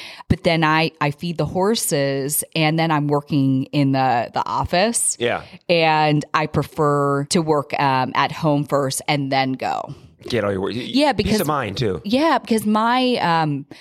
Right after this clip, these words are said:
Speaker 1: I also know, uh, we, you and I talk a lot about our flow state, but I also know my flow state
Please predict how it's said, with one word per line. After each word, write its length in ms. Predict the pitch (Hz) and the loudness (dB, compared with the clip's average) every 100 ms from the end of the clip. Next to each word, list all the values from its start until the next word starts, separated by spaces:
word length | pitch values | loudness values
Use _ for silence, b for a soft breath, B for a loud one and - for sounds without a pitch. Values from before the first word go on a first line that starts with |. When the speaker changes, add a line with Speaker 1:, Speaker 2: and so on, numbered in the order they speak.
| B B B - | B B B -2
Speaker 1:
I 180 | 190 202 | 0 2
also 340 | 202 - 247 | 0 0 2
know, 760 | 196 170 165 156 160 156 156 - - - | 2 2 2 4 2 2 0 -2 -8 -4
uh, 260 | 160 147 147 | 0 2 0
we, 120 | 165 - - | -4 -8 -2
you 180 | 190 | 0
and 80 | 196 | 2
I 100 | 147 | 2
talk 300 | - 131 135 | 0 -2 -2
a 40 | 127 | -2
lot 240 | 147 131 | -4 -4
about 340 | 120 135 131 _ 139 | -2 -2 -2 _ -4
our 120 | 135 | -4
flow 380 | - 139 139 143 | -4 -4 -2 -2
state, 480 | - 170 165 185 | -2 0 -2 -2
but 140 | 165 - - | -4 -2 0
I 160 | 170 | 2
also 320 | 180 190 185 | 2 0 0
know 260 | 156 147 143 | 0 2 0
my 220 | 139 139 | 0 -4
flow 320 | 147 - 139 156 | -6 -6 -6 -4
state 560 | - 202 214 262 - | -4 -2 -2 -4 -8